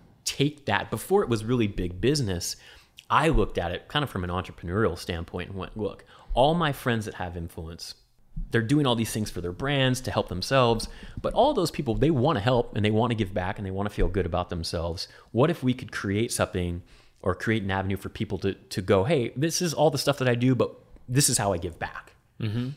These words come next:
Speaker 1: And so we kinda were able to create a platform for people to do that. So people supported our charity, sometimes by just posting about it. But we were, you know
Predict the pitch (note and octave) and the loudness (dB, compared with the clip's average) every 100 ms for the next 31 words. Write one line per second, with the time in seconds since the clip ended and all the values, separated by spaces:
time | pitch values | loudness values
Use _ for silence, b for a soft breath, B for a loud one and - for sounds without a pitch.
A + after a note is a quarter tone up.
0 | - A2+ G#2+ A2+ A2 G#2+ C3 D3+ A#2+ G#2+ | -4 -2 0 0 -2 -2 -2 0 0 -2
1 | - A2+ A2 - - - G#2 A2+ - G#2 | 0 0 0 -4 -10 -2 0 0 0 4
2 | A2 - G2 E2+ G2 - A#2 G#2+ G2 F#2 | 4 2 0 -2 -4 -4 -2 -2 -4 0
3 | C#3+ F#2+ E2+ - - G2+ C#3 C3+ - - | 2 2 -4 -4 -4 0 -2 0 -4 0
4 | B2+ B2+ G#2+ F#2+ - A#2 A#2 F#2+ F2+ F2+ | 4 4 2 0 2 4 6 6 2 0
5 | B B B B - F3+ G#3+ E3 D3 C#3+ | B B B B 0 0 4 2 2 -2
6 | C3+ D3+ - E3 - E2+ F2 - - - | -2 -6 -2 -2 0 -4 -4 -8 -12 -14
7 | - b b b - G#2 D#3+ D3 G#2 - | -18 b b b -20 0 4 4 2 -2
8 | - - B2+ D#3+ D#3+ B2 - _ _ _ | -18 0 2 2 0 -2 -8 _ _ _
9 | B2+ F#2+ F#2+ | 0 0 -4